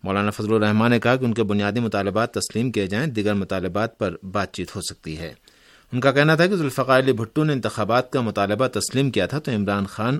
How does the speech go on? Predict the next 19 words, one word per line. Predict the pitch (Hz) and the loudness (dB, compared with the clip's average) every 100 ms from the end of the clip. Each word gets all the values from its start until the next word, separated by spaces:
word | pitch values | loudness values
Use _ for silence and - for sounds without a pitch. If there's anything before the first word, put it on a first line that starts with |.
| - | -4
ان | 101 | -6
سے | 101 110 | -4 -4
بڑے | 85 113 | -2 0
لیڈر | 117 101 107 | 0 0 -2
تو | - 98 | -4 -4
نہیں | 101 117 | -2 -2
ہیں۔ | 87 82 - _ _ _ _ - | -4 -8 -14 _ _ _ _ -10
اس | - | -4
ملاقات | 101 98 107 127 | -2 0 0 0
میں | 131 | 0
چودھری | 110 101 123 | 0 0 0
پرویز | 117 101 92 | 0 -2 -2
الہی | 92 113 | -2 0
نے | 123 | -2
کہا | 101 120 | -2 -4
کہ | 175 | -4
انشاءاللہ | 127 101 104 90 | -4 -4 -4 -2
اس | 104 98 | -4 -4
ملک | 95 107 104 | -2 -2 -4